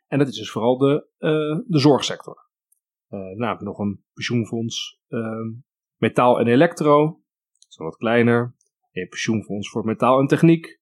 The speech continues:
En nog een pensioenfonds voor de bouw. Maar zo heb je ongeveer de top vijf. Het A B P, pensioenfonds Zorg en Welzijn, P M E,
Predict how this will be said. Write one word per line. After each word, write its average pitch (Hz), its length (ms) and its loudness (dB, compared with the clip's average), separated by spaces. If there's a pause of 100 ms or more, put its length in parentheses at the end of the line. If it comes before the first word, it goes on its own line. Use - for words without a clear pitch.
(200)
En 104 180 -14
nog 104 140 -12
een 101 60 -12
pensioenfonds 110 440 -8
voor 120 120 -2
de 233 100 0
bouw. 139 340 4
Maar 127 480 -6
zo - 140 0
heb 151 100 4
je 165 60 4
ongeveer 147 240 4
de 127 120 0
top 139 240 0
vijf. 95 300 -2
Het - 180 -18
A 131 80 -4
B 147 140 0
P, - 80 -4 (640)
pensioenfonds 127 460 -4
Zorg 117 180 0
en 127 60 0
Welzijn, 143 540 2 (260)
P - 40 -6
M 123 240 0
E, 117 260 0